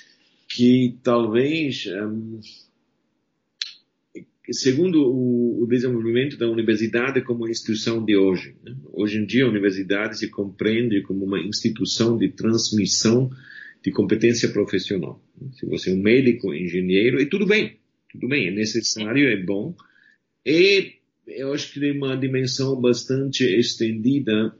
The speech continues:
substituível, eh,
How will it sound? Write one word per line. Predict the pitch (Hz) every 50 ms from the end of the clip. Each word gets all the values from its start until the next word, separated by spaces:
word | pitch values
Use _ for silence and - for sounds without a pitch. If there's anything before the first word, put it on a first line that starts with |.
| _ -
substituível, | - - - 135 131 127 - - 135 120 127 127 123 120 135 160 180 143 104 107 95 95 107 120 135 - - _ _ _ _ _ _ _ _ _ _ _
eh, | - 107 113 117 117 117 107 -